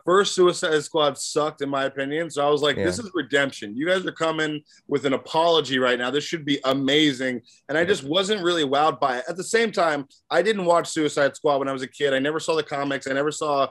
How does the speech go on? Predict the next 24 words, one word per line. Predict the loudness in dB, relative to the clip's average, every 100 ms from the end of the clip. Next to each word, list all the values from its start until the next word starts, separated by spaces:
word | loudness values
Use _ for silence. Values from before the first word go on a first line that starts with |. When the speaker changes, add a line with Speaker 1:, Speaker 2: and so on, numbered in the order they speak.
| -4 -20 _
Speaker 1:
any | 0 2
of | 2
the | 2
cartoons | 0 0 -2 -2 0
or | 0
anything, | 0 -4 -6
so | -4
I | -2
don't | 0 0
really | 0
know | 4 4 4 0
even | -2 -2
too | -4
much | -4 -4
about | -2 0 2
it. | 2 0 _ _ _
But, | 0
like, | 2
I'm | 2
Speaker 2:
Yeah. | -2 -2
Speaker 1:
a |
huge | -8 -8
Marvel | 0 2 2
fan. | 0 0 0